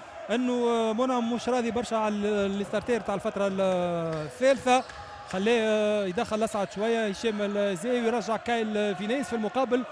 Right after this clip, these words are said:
نجم الراتسي كمل بنفس الفريق باستثناء دخل منذ قليل المروكي، ولين دخل، آه، ماتيوز. تعرفوا يكلكيوا على بعضهم المدربين، يبدا موجود هشام الزايز، يكون موجود ماتيوز والعكس بالعكس، باش حتى مدرب ما يخلي الفريق ال-، المنافس ياخذ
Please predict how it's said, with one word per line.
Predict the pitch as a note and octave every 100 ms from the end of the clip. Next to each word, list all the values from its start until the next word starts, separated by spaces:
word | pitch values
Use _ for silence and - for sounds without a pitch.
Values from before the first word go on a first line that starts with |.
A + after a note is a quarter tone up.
| - - F#3
نجم | A#3 G3+ A3+
الراتسي | A3+ A3 A3 A#3+ B3+ C4+ B3
كمل | B3 A#3
بنفس | G#3+ A#3+ G#3+
الفريق | A3 A3+ C4 -
باستثناء | A3+ - F#3+ A3+ A#3
دخل | - A#3+
منذ | A#3 G#3+
قليل | G3+ A3+ A3
المروكي، | G3+ G3 A#3 A#3 B3
ولين | A#3 A#3
دخل، | G#3+ A3 G#3+ G#3 G#3+
آه، | G3+ G3+ F#3+
ماتيوز. | G#3 G#3+ B3+ B3 - - - - - -
تعرفوا | A#3+ A3+ F#3 G#3+
يكلكيوا | G3+ G3 A3+
على | G#3
بعضهم | G#3 G#3 G3+
المدربين، | G3+ G#3 G#3 F#3 A#3 A3 G#3
يبدا | F#3+
موجود | G3+ G3 G#3+ F#3+
هشام | A3 G#3
الزايز، | F3 A#3 A3+ G3
يكون | G#3+ A3
موجود | G#3 F#3 A3
ماتيوز | G3+ G3+ A3+ G3+
والعكس | G#3 G#3+ F#3
بالعكس، | G3+ A#3+ - - - - E3+
باش | -
حتى | B3 A#3
مدرب | A3 F#3+ A#3+ A3+
ما | G#3+
يخلي | A#3 G#3+
الفريق | G3 A3 A3 G#3
ال-، | G3+
المنافس | G3+ G3 G3 G3+ A#3 A3+ - A3
ياخذ | A3+ G3